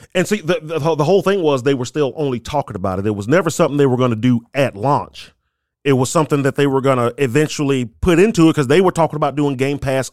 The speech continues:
all the way back then. But when the backlash came, "Oh, okay, we'll, you know, we'll, we'll have to scrap all of that, o-, obviously, 'cause everybody think they don't like the idea." And then slowly but surely, the whole industry has already moved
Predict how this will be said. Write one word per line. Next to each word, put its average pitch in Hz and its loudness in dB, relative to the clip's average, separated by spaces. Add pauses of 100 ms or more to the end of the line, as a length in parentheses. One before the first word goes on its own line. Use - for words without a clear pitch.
all 135 0
the 120 -2
way 123 -2
back 120 -4
then. 110 -10 (640)
But 120 -2 (120)
when 117 -2
the 98 -4
backlash 165 0
came, 185 2 (840)
"Oh, 156 0 (140)
okay, 131 -2 (260)
we'll, 120 -4
you 110 -10
know, 107 -4
we'll, 104 -4
we'll 101 -2
have 113 -2
to 110 -16
scrap 139 -8
all 135 -2
of 135 -6
that, 143 -2
o-, 117 -4
obviously, 113 -6
'cause 104 -6
everybody 110 -2 (680)
think 160 -2
they 135 2
don't 127 0 (160)
like 127 0
the 131 0
idea." 117 0
And 120 -2
then 117 0
slowly 147 2
but 123 0
surely, 143 0
the 113 -4
whole 135 2
industry 131 -2
has 110 -2
already 113 2
moved 113 -4